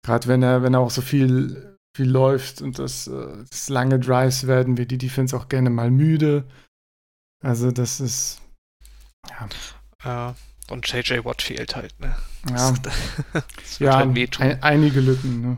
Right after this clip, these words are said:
Speaker 1: in der Texans Defense.
Speaker 2: Ja. Aber jetzt holen sie sich ja die ganzen Cornerbacks, ne? <laughs>
Speaker 1: Och.
Speaker 2: Vernon Hargreaves haben sie ja geclaimed.
Speaker 1: E-, endlich einen guten Cornerback, nicht.
Speaker 2: Gary
Speaker 1: Ja.
Speaker 2: Conley haben sie ertradet.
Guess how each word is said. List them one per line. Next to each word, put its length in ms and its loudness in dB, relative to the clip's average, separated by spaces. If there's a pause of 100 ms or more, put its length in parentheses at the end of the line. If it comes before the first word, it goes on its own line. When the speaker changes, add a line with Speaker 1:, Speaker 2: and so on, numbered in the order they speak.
(120)
Speaker 1:
in 160 -4
der 260 -4
Texans 420 -8
Defense. 520 -6
Speaker 2:
Ja. 380 -20 (560)
Aber 100 0
jetzt 140 -2
holen 100 0
sie 100 -4
sich 140 -2
ja 80 2
die 80 -2
ganzen 500 -6 (420)
Cornerbacks, 540 -2
ne? 220 -8 (280)
<laughs> 120 -2 (1300)
Speaker 1:
Och. 160 -6
Speaker 2:
Vernon 260 -2
Hargreaves 340 0
haben 140 -2
sie 80 0
ja 80 2
geclaimed. 560 -4 (880)
Speaker 1:
E-, 40 -2 (120)
endlich 560 0
einen 140 -2
guten 600 -6
Cornerback, 800 -6 (240)
nicht. 380 -6 (1160)
Speaker 2:
Gary 220 -2
Speaker 1:
Ja. 80 -8
Speaker 2:
Conley 280 -2
haben 120 -2
sie 120 -4
ertradet. 680 -6